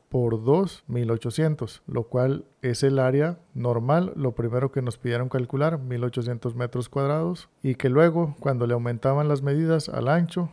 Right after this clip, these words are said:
de x más seis, ¿cuánto es? Treinta más seis, treinta y seis. Y el largo le aumentaban cuarenta, dos x más cuarenta, también lo vimos. Aquí sería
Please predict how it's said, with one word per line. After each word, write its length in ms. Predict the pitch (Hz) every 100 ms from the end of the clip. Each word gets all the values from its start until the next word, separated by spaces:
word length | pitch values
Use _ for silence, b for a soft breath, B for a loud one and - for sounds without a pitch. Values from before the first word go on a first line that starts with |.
| -
de 200 | 123 117
x 260 | 113 139
más 200 | 139 131
seis, 440 | 160 170 180 - -
¿cuánto 380 | - 123 123 139
es? 300 | 151 151 - _
Treinta 480 | 131 131 147 156 156
más 240 | 131 120
seis, 260 | 139 160 156
treinta 340 | 143 123 113
y 80 | 107
seis. 440 | 101 107 101 - _ -
Y 120 | 123
el 100 | 120
largo 420 | 143 170 175 185 - -
le 120 | 123
aumentaban 500 | 117 117 120 127 135
cuarenta, 580 | 147 151 170 170 170 170 -
dos 300 | 135 127 120
x 540 | 139 135 156 151 - -
más 220 | 123 117
cuarenta, 420 | - 123 165 170
también 360 | 185 - 113 117
lo 100 | 131
vimos. 480 | 160 180 180 - - -
Aquí 240 | 135 -
sería 540 | 123 131 131 123 107